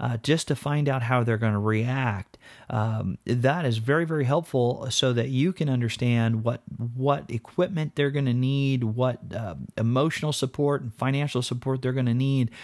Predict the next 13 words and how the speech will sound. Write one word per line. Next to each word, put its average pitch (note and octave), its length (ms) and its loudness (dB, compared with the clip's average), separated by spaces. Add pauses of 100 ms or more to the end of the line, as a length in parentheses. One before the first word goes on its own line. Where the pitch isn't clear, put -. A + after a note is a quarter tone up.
(180)
when C3 160 4
it C3 120 -4
comes C#3 280 0
time B2+ 280 0
to A2 80 0
doing B2+ 400 2
it A2+ 180 -2
outside B2 880 0 (280)
of A2 140 4
this G2+ 140 0
safe A#2 280 0
environment. G#2+ 580 2
So, A2 280 2